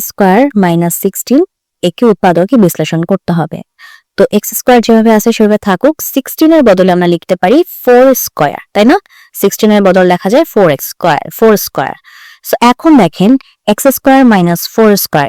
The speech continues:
এটা কিন্তু একটা সূত্রে পড়ে যায়। সূত্রটা কি? এ স্কয়ার মাইনাস বি স্কয়ার। যেখানে এ হচ্ছে আমাদের কি? এ হচ্ছে আমাদের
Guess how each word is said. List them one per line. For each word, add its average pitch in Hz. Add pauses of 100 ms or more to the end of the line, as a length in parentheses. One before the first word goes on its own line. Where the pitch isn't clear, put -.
এটা 196
কিন্তু 226
একটা -
সূত্রে -
পড়ে 160
যায়। 143
সূত্রটা 214 (100)
কি? 311 (520)
এ - (140)
স্কয়ার 226 (280)
মাইনাস 156 (140)
বি 196 (100)
স্কয়ার। - (360)
যেখানে 214 (180)
এ - (120)
হচ্ছে 226 (100)
আমাদের 226 (120)
কি? 302 (380)
এ - (100)
হচ্ছে -
আমাদের 208